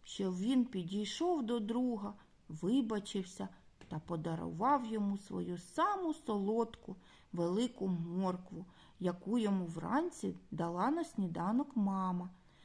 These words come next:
І зайчатка знову друзі. А недобре хотіння, яке зветься заздрість, більше не з'являлося у двох справжніх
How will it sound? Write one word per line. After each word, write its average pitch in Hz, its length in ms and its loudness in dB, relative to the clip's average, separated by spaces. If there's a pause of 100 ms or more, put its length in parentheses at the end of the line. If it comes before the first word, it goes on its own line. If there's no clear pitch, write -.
(140)
І 180 100 0
зайчатка 214 920 0 (480)
знову 269 480 6
друзі. 180 640 0 (600)
А 202 240 2
недобре 262 720 4
хотіння, 269 880 0 (180)
яке 240 400 2
зветься 220 600 0
заздрість, 180 840 2 (340)
більше 190 920 0
не 180 200 -2
з'являлося 185 1120 0 (200)
у 170 80 -6
двох 202 600 0
справжніх 208 920 -2